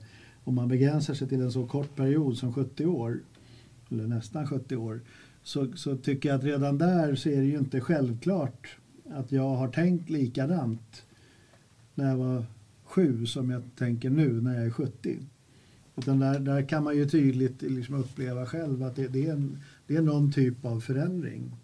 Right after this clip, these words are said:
Så där blir det ju på något vis lite självklart att börja fundera på, är det inte så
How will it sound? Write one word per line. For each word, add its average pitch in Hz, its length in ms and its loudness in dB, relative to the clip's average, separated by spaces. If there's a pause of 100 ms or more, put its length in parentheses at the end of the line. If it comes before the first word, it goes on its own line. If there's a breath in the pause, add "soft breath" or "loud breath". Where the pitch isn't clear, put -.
(500 soft breath)
Så 139 60 -2
där 131 140 0
blir 151 220 4
det 151 60 2
ju 147 140 2
på 151 120 -4
något 135 260 0
vis 120 360 -4 (140)
lite 127 720 0 (680 loud breath)
självklart 135 1040 -2 (1200)
att 139 180 -6
börja 139 340 6
fundera 156 540 4
på, 123 280 -4 (540)
är 143 200 0
det 202 80 4
inte 156 220 2
så 117 320 -2